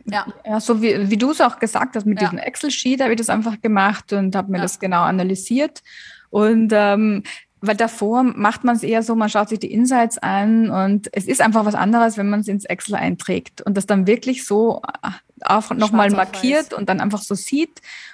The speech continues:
Speaker 2: Und dann ganz konkret habe ich mir dann meine fünf besten Formate zusammengestellt, ähm, und die habe ich dann einfach durchgemischt. Und im Feng Shui gibt's ja einfach sehr, sehr viele verschiedene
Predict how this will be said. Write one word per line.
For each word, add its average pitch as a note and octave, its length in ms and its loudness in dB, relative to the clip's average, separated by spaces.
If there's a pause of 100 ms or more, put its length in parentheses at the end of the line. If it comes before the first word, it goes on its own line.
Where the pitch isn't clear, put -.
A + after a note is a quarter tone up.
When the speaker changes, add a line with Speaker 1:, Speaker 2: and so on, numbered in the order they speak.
(100)
Speaker 2:
Und G3+ 180 0
dann G3 160 2
ganz G#3+ 260 0
konkret A#3+ 640 2 (140)
habe G#3+ 200 -4
ich G#3 100 -4
mir G#3+ 100 2
dann G3+ 420 2 (600)
meine G3+ 440 2
fünf D4 380 0
besten A3 380 2
Formate G3+ 580 -2 (360)
zusammengestellt, C#4 1300 0
ähm, A#3+ 720 0 (260)
und G#3+ 340 -2
die B3+ 160 4
habe A3 100 4
ich A3 80 0
dann A3+ 140 0
einfach G3+ 300 -2
durchgemischt. G3+ 680 0
Und G3 180 2
im G3 140 0
Feng G#3 160 0
Shui A3+ 240 0
gibt's A#3 240 -6
ja G3 140 2
einfach F#3+ 200 -4
sehr, F#3+ 240 -2
sehr G3+ 140 0
viele G3 720 2
verschiedene G3 800 2